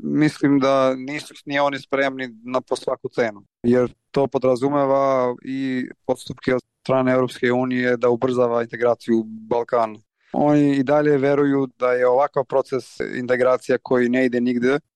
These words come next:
se u regionu uzima ozbiljno i, i da je integracija nekakav podsticaj.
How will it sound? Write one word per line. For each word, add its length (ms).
se 200
u 180
regionu 840
uzima 420
ozbiljno 680
i, 120
i 120
da 120
je 260
integracija 640
nekakav 320
podsticaj. 600